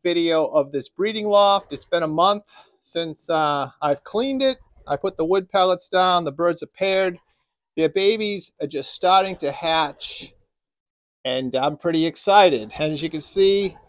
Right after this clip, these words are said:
birds look good. And, um, the loft, those are the wood pellets. They're starting to break down. And we're gonna go to the other section of my young bird loft where I started breeding early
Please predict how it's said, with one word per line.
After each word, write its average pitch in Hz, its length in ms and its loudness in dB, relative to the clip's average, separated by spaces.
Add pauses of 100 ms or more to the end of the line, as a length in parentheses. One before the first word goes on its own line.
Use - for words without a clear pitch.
(880)
birds 185 280 -6
look 196 200 -6
good. 190 380 2 (840)
And, 135 460 -10
um, 127 500 -2 (240)
the 139 100 2
loft, 170 680 4 (180)
those 165 240 -2
are 165 40 -6
the 156 100 2
wood 165 260 -2
pellets. 165 380 2
They're 139 100 -4
starting 160 380 4
to 147 80 -8
break 147 340 -4
down. 180 520 0 (680)
And 139 140 -2
we're 147 80 -4
gonna 160 180 -2
go 165 200 2
to 160 60 2
the 156 180 0
other 190 240 4
section 170 520 0
of 151 80 -4
my 147 120 0
young 202 260 0
bird 196 180 2
loft 151 400 4
where 143 120 2
I 131 60 -4
started 165 440 2
breeding 156 400 -4
early 175 480 -2